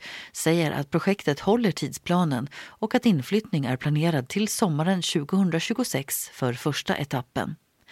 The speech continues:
Saneringen har blivit dyrare än väntat och överskrider de tidigare beräknade sju miljonerna, rapporterar Gotlands Allehanda. Tino Götze vill förhandla om kostnadsansvaret med Fortifikationsverket,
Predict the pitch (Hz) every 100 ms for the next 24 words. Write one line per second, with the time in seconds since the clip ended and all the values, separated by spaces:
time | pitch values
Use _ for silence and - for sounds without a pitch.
0 | - - - - - 147 131 131 151 170
1 | 147 160 170 131 - 196 151 190 202 156
2 | 151 151 131 - 156 - - - - 240
3 | - 208 147 - 202 247 175 143 131 127
4 | - 147 147 196 170 139 156 170 170 135
5 | - 233 196 139 139 143 131 104 104 -
6 | - - 135 131 139 139 127 139 160 160
7 | 147 127 - 135 127 135 151 127 147 -
8 | _ _ _ _ _ _ - - - _
9 | - 202 185 196 190 190 - - 214 160
10 | 147 131 190 170 165 208 160 151 139 -
11 | 170 - 143 - 139 - 202 233 139 -
12 | 143 131 135 - 131 - 135 165 135 -
13 | 131 151 165 - 120 -